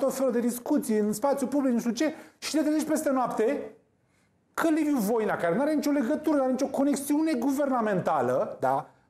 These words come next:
Uh, a doua oară, dânsul, domnia sa fiind unul dintre, uh, uh, um, opozanții, uh, înverșunați ai, uh, pilonului de pensii, aduți aminte că împreună cu același Darius Vâlcov a încercat în două mii optsprezece să, uh,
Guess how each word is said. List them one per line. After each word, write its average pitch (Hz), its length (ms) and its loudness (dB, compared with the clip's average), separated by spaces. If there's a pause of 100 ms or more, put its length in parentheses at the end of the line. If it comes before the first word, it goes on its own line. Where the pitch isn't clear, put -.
(140)
Uh, 214 120 -2 (320)
a 175 200 0
doua 285 280 2
oară, 165 580 0
dânsul, 151 260 0 (120)
domnia 151 280 0
sa 208 120 0
fiind 196 300 0
unul 208 160 0
dintre, 196 340 0 (320)
uh, 165 100 -2
uh, 165 680 0
um, 151 220 -2
opozanții, 190 1200 0 (240)
uh, 165 280 0
înverșunați 180 960 0 (880)
ai, 139 380 2
uh, 127 80 -2
pilonului 165 380 0
de 170 100 2
pensii, 151 440 0
aduți 135 240 0
aminte 160 260 0
că 160 320 0
împreună 143 440 0
cu 151 300 -2 (220)
același 143 400 0
Darius 170 280 0
Vâlcov 202 440 0
a 160 60 -2
încercat 170 280 0
în 185 100 0
două 180 140 2
mii 196 120 -2
optsprezece 190 600 -2
să, 147 240 0 (340)
uh, 156 100 -2